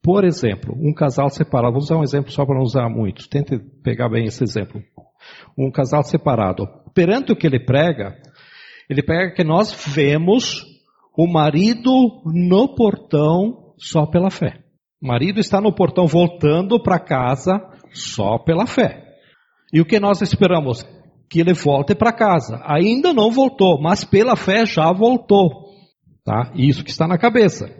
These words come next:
isso que é pregado. E pior que isso, é uma ideia muito forte que é pregado por aí, principalmente na televisão. Gente, isso não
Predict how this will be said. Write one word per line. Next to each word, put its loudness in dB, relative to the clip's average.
isso -4
que 0
é 2
pregado. 0
E 2
pior 0
que -4
isso, -2
é 0
uma 2
ideia 0
muito -4
forte -2
que -6
é -2
pregado -6
por -4
aí, -6
principalmente -4
na 0
televisão. 0
Gente, -2
isso -2
não 2